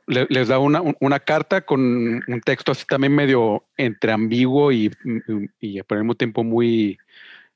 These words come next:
este, explícito de lo que tienen que hacer y las instrucciones. Y, pues, mucho así de, pues, háganlo como lo entendieron. Entonces, está,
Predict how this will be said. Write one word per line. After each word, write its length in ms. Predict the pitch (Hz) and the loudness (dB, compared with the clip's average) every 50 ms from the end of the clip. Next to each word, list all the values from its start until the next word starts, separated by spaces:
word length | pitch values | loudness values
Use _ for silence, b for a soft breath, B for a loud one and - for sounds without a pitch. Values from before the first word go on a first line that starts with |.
| _ - | _ -10
este, 880 | 95 90 - - - _ - 110 101 98 95 92 92 92 90 87 87 - _ _ _ _ _ _ _ _ _ _ | -8 -8 -10 -14 -18 _ -4 -2 -2 -2 -2 -4 -6 -8 -10 -12 -16 -20 _ _ _ _ _ _ _ _ _ _
explícito 420 | 113 - - - 113 117 - - | -8 -6 -4 -4 -4 -2 0 0
de 60 | 127 110 | 0 0
lo 80 | 107 | 0
que 100 | - 110 | -2 -2
tienen 260 | - - 113 117 120 | -2 0 0 0 0
que 80 | 113 123 | 0 -2
hacer 380 | 110 - - 123 131 143 143 127 | -4 -2 0 0 0 2 0 0
y 40 | |
las 160 | 107 101 95 - | -2 -2 -4 -6
instrucciones. 800 | - - 98 - - - 127 131 143 151 165 170 - - - _ b b b b b b b b b b b b b _ _ _ _ _ _ _ _ _ _ _ _ _ _ _ _ _ _ _ _ - | -10 -12 -14 -12 -6 -4 -2 0 0 0 0 -2 -4 -6 -14 _ b b b b b b b b b b b b b _ _ _ _ _ _ _ _ _ _ _ _ _ _ _ _ _ _ _ _ -8
Y, 100 | 117 110 | -8 -8
pues, 280 | - _ - 113 110 - - - | -8 _ -6 -6 -6 -8 -10 -8
mucho 420 | 123 123 113 117 - - 135 131 | -2 -2 0 -2 0 0 2 2
así 180 | 127 117 - 135 | 2 2 2 2
de, 140 | 127 127 120 | 2 2 0
pues, 240 | - - 98 - 113 | -2 -6 -6 -2 -2
háganlo 480 | 113 113 120 123 131 139 143 147 143 | 0 2 2 2 2 2 0 0 -2
como 240 | - 127 113 110 110 | -2 -2 -2 0 0
lo 80 | 104 104 | 0 -2
entendieron. 720 | 101 98 - 104 101 98 113 117 117 117 107 98 92 - - - _ _ _ _ B B B B _ _ _ _ _ _ _ _ _ _ _ _ _ _ _ _ | -2 -4 -4 -4 -2 0 0 2 2 0 -2 -4 -6 -10 -14 -20 _ _ _ _ B B B B _ _ _ _ _ _ _ _ _ _ _ _ _ _ _ _
Entonces, 240 | - - - 107 - | -10 -6 -6 -6 -4
está, 140 | - - | -4 -6